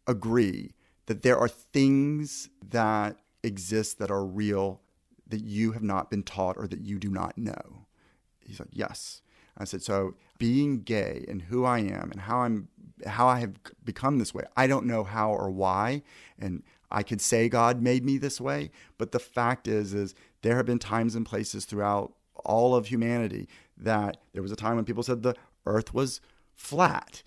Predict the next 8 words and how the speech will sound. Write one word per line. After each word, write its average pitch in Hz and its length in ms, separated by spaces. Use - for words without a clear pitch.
and 107 120
everyone 127 400
believed 147 400
it. - 120
I - 40
mean, - 120
people 123 480
were 110 240